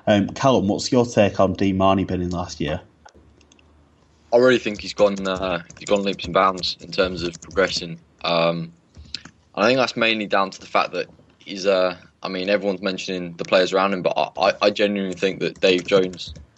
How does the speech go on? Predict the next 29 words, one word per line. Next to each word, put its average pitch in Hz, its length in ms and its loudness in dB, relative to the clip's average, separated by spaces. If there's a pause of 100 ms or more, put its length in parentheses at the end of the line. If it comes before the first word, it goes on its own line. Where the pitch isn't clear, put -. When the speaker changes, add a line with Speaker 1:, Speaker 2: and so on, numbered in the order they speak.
(420)
Speaker 2:
uh, 90 220 2
this 85 200 -2
season's 90 460 0
really, 90 440 2 (260)
really 95 180 2
helped 98 240 0
him 101 60 -2
out, 92 180 0
because - 400 -4 (720)
if, - 180 -6
if - 200 -2
you 120 60 4
look 127 180 2
at 117 40 2
the 95 40 0
Burnley 101 300 4
games, 95 640 -2
um, 85 480 -2 (340)
you've 95 180 -8
got, 92 280 4 (200)
you've 92 140 -10
got 90 160 0
Dean 110 200 4
Marnie, 95 340 2
who 95 60 -4
breaks 92 340 2
up - 140 0
the - 40 -20
play. 92 400 0